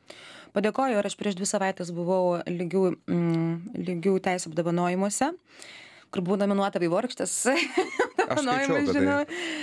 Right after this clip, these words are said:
Speaker 1: Taip, tai aš ten sutikau tą patį Simonko ir jis man padėkojo labai ir palydėjo mane į mano vietą. Tik aš noriu pabrėžti vieną dalyką, kad, e,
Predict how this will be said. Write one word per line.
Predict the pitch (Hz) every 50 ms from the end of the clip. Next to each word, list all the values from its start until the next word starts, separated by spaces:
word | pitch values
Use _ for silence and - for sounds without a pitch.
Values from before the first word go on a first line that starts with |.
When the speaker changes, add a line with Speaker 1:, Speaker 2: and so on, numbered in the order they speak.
| 277 240 - -
Speaker 1:
Taip, | 240 240 240 202 -
tai | 220 208 214
aš | -
ten | - 220 214
sutikau | - - 226 - - 240 226 214 202 196 190 - 202
tą | - 208
patį | - 202 202 - 185
Simonko | - 208 202 202 208 - 247 240
ir | 214 208
jis | -
man | 208 196 180
padėkojo | - 190 190 196 175 202 202 190 185
labai | 185 175 190 233 240
ir | 240
palydėjo | 190 185 185 175 185 185 185
mane | 180 180 180 175
į | 175
mano | 175 175 175 175
vietą. | 170 220 240 247 - 180 185 - - _
Tik | - 214 - 220
aš | 208 -
noriu | 233 233 226
pabrėžti | - 220 180 214 226 220 208 - 180
vieną | 202 196 190 180
dalyką, | 190 196 240 233 - 160
kad, | - - 160 160 _ -
e, | 180 175 170 170